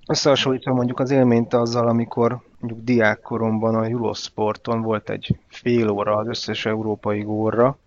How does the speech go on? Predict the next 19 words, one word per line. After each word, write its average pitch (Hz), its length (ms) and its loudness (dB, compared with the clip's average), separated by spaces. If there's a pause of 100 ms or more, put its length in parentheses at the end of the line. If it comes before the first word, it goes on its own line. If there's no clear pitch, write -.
és, 113 340 -6
ö, 113 280 2 (260)
én 110 120 -2
Barcelona 113 480 2
szurkoló 110 760 -4 (160)
voltam, 113 440 0
vagyok, 131 560 -2
akkor - 300 -4
most 110 300 -4
egy, 107 360 -8
akkor 107 260 -4
mondjuk 110 220 0
egy 113 80 -2
néhány 113 300 0
gólt 110 220 0
láttam 107 440 0
ott - 260 -4
egy - 280 -2
percben, 127 680 2